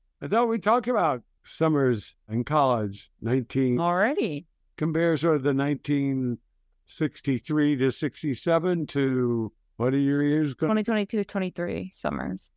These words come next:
Speaker 2: Those have been my summers in college so far.
Speaker 1: Twenty-four, yeah, twenty, so twenty twenty-two to twenty twenty-three, twenty-four, twenty-five will be your last, right?
Speaker 2: By twenty-five, I'm gonna have to find a job.
Speaker 1: <laughs>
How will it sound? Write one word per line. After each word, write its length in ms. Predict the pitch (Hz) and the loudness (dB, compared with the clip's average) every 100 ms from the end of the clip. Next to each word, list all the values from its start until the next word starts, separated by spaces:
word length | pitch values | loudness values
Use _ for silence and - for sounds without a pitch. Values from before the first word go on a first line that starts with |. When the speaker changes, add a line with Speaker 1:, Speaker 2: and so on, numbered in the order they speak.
| _ | _
Speaker 2:
Those 140 | 190 185 | -2 0
have 100 | 180 | 0
been 120 | 180 | 0
my 80 | 165 | 0
summers 320 | 180 143 151 | -2 -4 -4
in 60 | 143 | -6
college 280 | - - - | -6 -8 -10
so 180 | - - | -10 -8
far. 300 | - - - | -8 -10 -12
Speaker 1:
Twenty-four, 580 | - 127 120 117 123 147 | 0 2 4 2 0 0
yeah, 160 | 127 117 | 0 -2
twenty, 300 | - 151 147 | 0 0 0
so 160 | 143 117 | -2 -2
twenty 320 | 139 147 143 | 0 0 -2
twenty-two 480 | - 143 131 156 147 | 0 0 0 0 0
to 120 | 135 | -2
twenty 460 | - 127 127 120 113 _ - | -2 0 2 0 -4 _ -4
twenty-three, 520 | 101 92 139 135 139 | -4 -2 0 2 0
twenty-four, 440 | - 113 107 113 | 0 -2 2 -2
twenty-five 560 | 110 147 151 - 156 131 | 2 2 2 2 0 0
will 120 | 110 | 0
be 100 | 95 | 0
your 120 | 92 | 0
last, 400 | 90 87 87 - - | 0 -2 -4 -8 -8
right? 280 | 101 131 - _ _ _ | -4 -4 -8 _ _ _
Speaker 2:
By 140 | - 180 | -4 -2
twenty-five, 480 | 247 240 226 208 | 0 0 2 0
I'm 60 | 165 | 0
gonna 140 | 156 | -2
have 80 | 160 | -4
to 40 | - | -4
find 180 | 165 156 | -6 -2
a 40 | |
job. 420 | 165 202 - - - _ | 0 0 0 -4 -6 _
Speaker 1:
<laughs> 160 | 139 123 | -10 -2